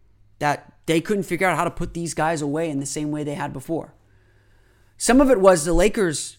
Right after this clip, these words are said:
had a team that could match up with Orlando. Putting Lamar Odom at the four, uh, coming off the bench, when, whenever Andrew Bynum would get in foul trouble in the first couple minutes, Bynum at the four, being able to switch with Ariza,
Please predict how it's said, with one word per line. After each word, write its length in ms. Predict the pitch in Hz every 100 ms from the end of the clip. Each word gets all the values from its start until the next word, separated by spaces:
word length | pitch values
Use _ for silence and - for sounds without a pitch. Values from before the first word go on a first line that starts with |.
| -
had 180 | 202 196
a 60 |
team 340 | - - 165 190
that 140 | 160
could 100 | 165
match 300 | 151 170 -
up 160 | 175 170
with 120 | 156
Orlando. 560 | 131 117 95 - 170 - _ _ _ _ _ _ _ -
Putting 260 | 240 269
Lamar 360 | 214 180 185 196
Odom 300 | 185 190 165
at 120 | 160
the 60 | -
four, 540 | - 175 202 220 208 _ _ _ _ _ _
uh, 140 | - 143
coming 280 | - 175 165
off 200 | 170 151
the 60 |
bench, 460 | 135 170 214 - -
when, 180 | 156 143
whenever 320 | 156 175 202
Andrew 260 | 170 190 180
Bynum 280 | 180 185 175
would 80 |
get 120 | 175 147
in 80 |
foul 220 | 147 160 175
trouble 300 | 185 160 156
in 60 |
the 60 | 147
first 200 | 165 -
couple 200 | 165 156
minutes, 500 | 165 175 - - - _ _ _ _ _ _ -
Bynum 440 | - 175 214 220
at 100 | 208
the 80 | 175
four, 480 | - 190 196 208 202
being 240 | 185 175
able 220 | 175 170
to 60 | 156
switch 260 | - 185 180
with 100 | 175
Ariza, 640 | 147 165 175 202 190